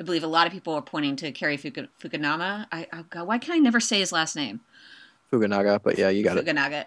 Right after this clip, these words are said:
Speaker 1: Uh, Cary Fukunaga, Cary Fukunaga's departure from season two being a major factor in why that season kind of fell apart. Um, Fargo doesn't have that. Fargo is also, I think, trying t-,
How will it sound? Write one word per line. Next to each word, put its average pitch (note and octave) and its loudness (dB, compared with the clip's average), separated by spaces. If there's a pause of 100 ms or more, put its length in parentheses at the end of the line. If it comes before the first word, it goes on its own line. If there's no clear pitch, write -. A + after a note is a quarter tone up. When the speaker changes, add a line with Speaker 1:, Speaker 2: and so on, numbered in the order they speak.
(120)
Speaker 1:
Uh, E3 4
Cary G#3 0
Fukunaga, F3 0 (540)
Cary G#3+ -2
Fukunaga's D#3+ -2
departure E3 -2
from D3+ -12
season C#3+ -6
two G#3+ -2
being D3+ 0
a C#3 -2
major D3 -2
factor C3+ -6
in B2 -6
why B2+ -2
that B2+ -6
season C3 -6
kind B2 -4
of A2+ -10
fell G#2+ -10
apart. A2 -10 (600)
Um, C3+ 8 (680)
Fargo F#3 6
doesn't D#3+ 2
have C3 -2
that. G#2+ -6 (360)
Fargo G#3+ 4
is G3+ 0
also, E3+ 0
I D#3 2
think, D#3 -6 (100)
trying E3 2 (1120)
t-, - -8